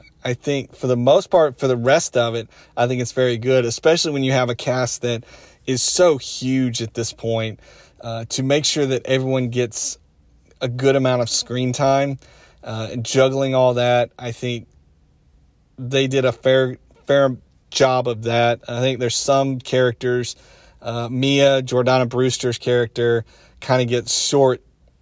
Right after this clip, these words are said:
shifted, uh, a little bit again, but the fact that, you know, she's married to Brian, it kind of, she kinda has to kinda play on the sidelines for the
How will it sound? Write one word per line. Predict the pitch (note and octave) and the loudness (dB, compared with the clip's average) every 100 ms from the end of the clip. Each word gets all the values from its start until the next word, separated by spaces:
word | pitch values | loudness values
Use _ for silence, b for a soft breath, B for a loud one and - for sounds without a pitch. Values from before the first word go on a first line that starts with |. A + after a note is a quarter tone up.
| - | -10
shifted, | - - C3 - B2+ A#2+ A2+ - b b b | -6 0 -2 0 0 0 -2 -10 b b b
uh, | A#2+ A2+ A2+ A#2 - _ _ - | -10 -8 -8 -10 -14 _ _ -10
a | B2+ | -4
little | A#2 B2 C3 B2+ | 2 4 4 4
bit | B2+ B2 C3 _ | 4 2 0 _
again, | C3 A#2+ B2 A#2 A2 A2+ _ _ _ _ - | -4 -2 0 0 -2 -8 _ _ _ _ 0
but | C3 A#2 - _ _ _ | 2 2 -4 _ _ _
the | B2+ | -4
fact | - B2+ B2 | 2 2 2
that, | B2 | -2
you | A#2 | -6
know, | A2+ | -6
she's | - B2+ | -4 -4
married | A#2+ B2 A#2 | -2 -2 -2
to | A2 | -4
Brian, | A2+ A#2 A#2+ A#2+ A#2 A2+ B B B | 0 2 2 0 -2 -6 B B B
it | - A#2+ | -12 -12
kind | - B2+ C3 B2 | -4 0 0 2
of, | A#2+ A#2 G#2+ - _ _ _ _ _ _ _ - | 2 2 -2 -12 _ _ _ _ _ _ _ -6
she | - C3+ C3 | -4 -2 -2
kinda | D3 C3+ B2+ | 0 2 0
has | B2 B2 - | -2 -2 -4
to | - A#2+ A#2 A2+ | -4 -4 -4 -8
kinda | - A#2+ A#2 A2 _ b b b b b b - - | -6 -2 -2 -6 _ b b b b b b -20 -14
play | - C3+ B2+ B2+ B2 A#2+ A2 - _ _ _ | 0 2 4 2 -2 -4 -8 -14 _ _ _
on | B2+ A#2+ | -6 -4
the | |
sidelines | A2+ - B2 A#2+ A#2+ A#2+ A#2 | 0 2 2 2 -2 -4 -6
for | - A#2+ | -6 -6
the | A2+ A2+ | -6 -8